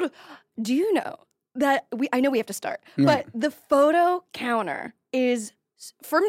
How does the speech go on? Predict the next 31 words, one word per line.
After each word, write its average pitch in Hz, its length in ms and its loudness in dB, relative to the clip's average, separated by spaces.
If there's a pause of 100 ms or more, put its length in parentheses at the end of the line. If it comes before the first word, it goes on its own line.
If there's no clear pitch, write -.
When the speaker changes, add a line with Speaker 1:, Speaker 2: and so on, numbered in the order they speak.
Speaker 1:
no, 254 240 0
no, 415 160 2
no, 262 280 2 (420)
hold 254 180 0
your 311 100 -2
judgment. 233 420 -2 (600)
I 269 200 4
love 233 300 2
it. - 120 -6 (140)
Speaker 2:
Oh, 185 200 4
no. 160 420 4
<laughs> - 40 -4
Speaker 1:
Because 330 840 4
Speaker 2:
Oh, 196 60 2 (140)
no. 156 160 2
Speaker 1:
if 311 160 2
you 330 180 4
go 381 420 2
walgreens 240 440 -2
dot 339 120 -4
com 240 180 -8 (260)
and 269 180 0
upload 262 300 0
your 320 100 0
photos 185 600 -2
Speaker 2:
Oh, 120 80 2
Speaker 1:
and 120 100 0
Speaker 2:
yeah. 110 80 -8
Speaker 1:
pick 285 240 -8
the 403 80 -4
sizes, 190 680 -4